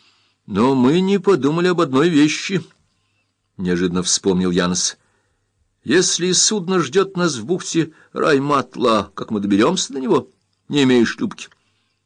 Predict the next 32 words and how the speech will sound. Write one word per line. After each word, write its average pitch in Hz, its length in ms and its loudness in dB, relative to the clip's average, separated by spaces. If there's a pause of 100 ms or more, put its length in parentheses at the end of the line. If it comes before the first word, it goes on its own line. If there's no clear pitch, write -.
(160)
«Нет 104 320 -2
ли 156 300 4
там 156 360 0
рыбачьих 151 560 0
посёлков 135 600 0
на 110 80 -2
берегу?» — 104 400 0 (560)
спросил - 520 -6
Сандакан. 92 560 -2 (420)
«Когда-то 92 480 0
были», — 92 420 2 (420)
отвечал 90 480 -4
Тремаль 87 300 -2
Найк, — 87 300 -2
«но 113 160 2
туксы 160 440 -4
уничтожили 151 720 -2
их 90 160 -4
обитателей. 90 580 -6 (420)
Там 107 220 -4
нет 101 200 -2
ничего, 98 360 0
кроме 95 200 -2
маленькой 113 640 0
английской 98 460 -2
станции 104 480 -2
Порт 104 360 0
Каннинг, 107 640 0 (320)
однако 107 400 -4
она 92 100 -4
слишком 95 400 -6
далеко, 98 480 0